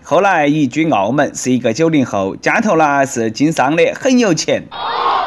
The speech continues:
你有钱，你任性。结亲当天啊，新郎更是一身皇帝装扮，土豪的世界，果然是你我那些普通人不懂的。<laughs> 有人呢说这场婚礼土爆了，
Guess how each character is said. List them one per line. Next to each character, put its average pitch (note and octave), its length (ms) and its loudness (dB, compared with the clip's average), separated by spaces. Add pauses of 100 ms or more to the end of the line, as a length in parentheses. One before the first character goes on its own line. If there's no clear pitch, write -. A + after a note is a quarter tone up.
(100)
你 E3+ 240 2
有 D#3+ 180 6
钱， A#2+ 440 0
你 C#3 100 2
任 A2+ 260 0
性。 G#2+ 440 -6 (520)
结 G#3 240 2
亲 G#3 300 -2
当 G3+ 220 0
天 A#3 200 0
啊， E3 220 0
新 G3 260 -6
郎 G3+ 220 2
更 D#3 180 2
是 E3+ 160 -2
一 D#3+ 80 2
身 E3 220 2
皇 D3+ 460 2
帝 B2 160 2
装 C3+ 260 0
扮， G#2+ 280 -4 (180)
土 A3 180 -2
豪 F3+ 160 2
的 D3 140 2
世 A#2 200 -6
界， G#2+ 220 -8
果 D#3 180 -2
然 C#3+ 160 4
是 A#2 200 -4
你 D3 180 0
我 C#3+ 140 0
那 A#2 80 0
些 A2+ 160 -6
普 D#3+ 180 -4
通 E3 180 0
人 B2 220 2
不 A#2 100 -8
懂 C3+ 280 0
的。 B2+ 80 2 (1000)
<laughs> - 1120 -8
有 C#4+ 240 4
人 B3+ 180 2
呢 F3+ 200 4
说 E3 240 2
这 D3 140 -4
场 E3+ 160 -2
婚 D#3 220 0
礼 E3 120 0
土 G#3+ 200 -2
爆 F#2+ 320 0
了， C#3+ 260 0